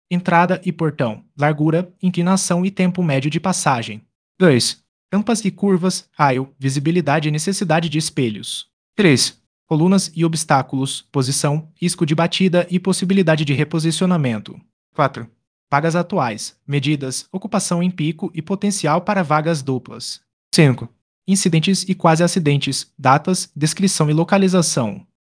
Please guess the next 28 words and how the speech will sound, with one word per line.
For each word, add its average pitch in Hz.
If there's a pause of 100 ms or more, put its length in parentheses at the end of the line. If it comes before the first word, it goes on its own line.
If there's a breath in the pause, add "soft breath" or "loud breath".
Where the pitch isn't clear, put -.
(100)
Seis. - (240)
Recomendações 185
imediatas, 139 (100)
sinalização, 185
espelhos, 151 (180 soft breath)
remoção 190
de 170
obstáculos 160
e 160
regras 160
para 190
gestão 185
de 185
sorteio 185
justo. 139 (340)
Como 226
planejar 190
a 180
implantação 180
de 185
vagas 160
duplas 180
sem 196
perder 165
segurança? 170
Pense 180
no 165
fluxo. 156